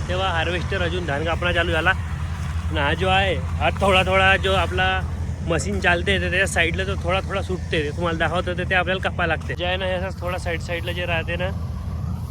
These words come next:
त्याच्या कटरमध्ये येत नाही, तर तो असा आपला साईडला कापायला लागते, तो तिथे नेऊन फेकायचा, म्हणजे मग ते पुन्हा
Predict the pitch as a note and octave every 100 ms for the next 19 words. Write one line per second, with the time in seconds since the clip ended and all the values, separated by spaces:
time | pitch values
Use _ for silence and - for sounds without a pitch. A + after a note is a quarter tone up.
0 | - - D#3+ F3 E3 E3 F3 F3 F3+ F3
1 | E3+ D3 D#3+ F3 F#3+ E3 F3+ E3 E3 E3
2 | D#3+ D#3+ F3 E3 E3 E3 E3 E3+ E3+ E3
3 | E3+ E3+ E3 F3+ D#3 C#3+ D3 D#3 E3 E3+
4 | E3 E3 F#3+